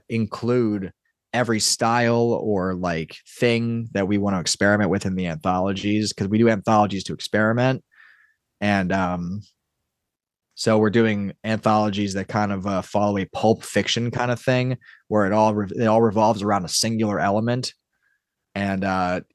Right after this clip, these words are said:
but again, genre bending. So we did one, the first one, The Vestige, is coming out here in the next couple weeks. Um, that one follows a, uh,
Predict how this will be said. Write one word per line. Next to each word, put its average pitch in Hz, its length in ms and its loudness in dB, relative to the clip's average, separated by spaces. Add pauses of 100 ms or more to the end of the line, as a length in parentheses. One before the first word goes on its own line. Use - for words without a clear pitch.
but 110 260 0
again, 107 640 -2
genre 107 500 -2
bending. 95 400 -4
So 98 200 -6
we 95 240 -4
did 95 220 -6
one, 98 280 0
the 92 60 -6
first - 360 0
one, 101 160 0
The 95 60 -8
Vestige, 95 500 -2
is 92 140 -6
coming 95 260 -2
out 92 160 -2
here 95 120 -4
in 92 60 -2
the 92 60 -4
next 92 240 -4
couple 95 240 -6
weeks. 90 400 -4 (420)
Um, 95 260 -2
that 104 200 2
one 98 160 -2
follows 98 640 0
a, 92 260 -2
uh, 87 320 -4